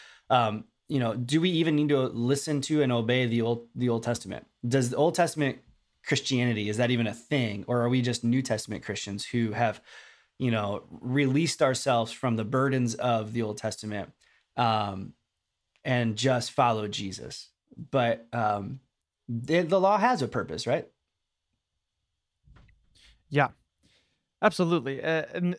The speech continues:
Speaker 2: and the law has a purpose, you know, beyond, um, just what we even find in the Old Testament. But the, the Catechism answers right here. Maybe we could build off of that.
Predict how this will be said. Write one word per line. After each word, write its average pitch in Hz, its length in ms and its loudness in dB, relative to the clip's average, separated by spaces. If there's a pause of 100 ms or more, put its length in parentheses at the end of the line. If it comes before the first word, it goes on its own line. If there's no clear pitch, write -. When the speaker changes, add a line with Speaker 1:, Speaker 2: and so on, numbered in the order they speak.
(140)
Speaker 2:
and 170 320 -2
the 156 100 0
law 160 200 4
has 160 180 2
a 147 60 -4
purpose, 151 340 -2
you 151 60 0
know, 135 100 4
beyond, 139 760 4 (260)
um, 117 560 -2 (640)
just 135 240 -4
what 127 180 -2
we 139 180 -2
even 131 180 -2
find 135 220 2
in 131 80 0
the 120 100 -2
Old 123 160 -4
Testament. 123 480 -4
But 127 200 -2 (380)
the, 135 280 4
the 147 80 0
Catechism 135 760 0 (340)
answers 139 420 -6
right 127 160 -2
here. 131 200 -2
Maybe 127 240 -4
we 127 40 -6
could 120 200 -10
build 127 160 -2
off 120 140 -4
of 113 80 -8
that. 117 280 -2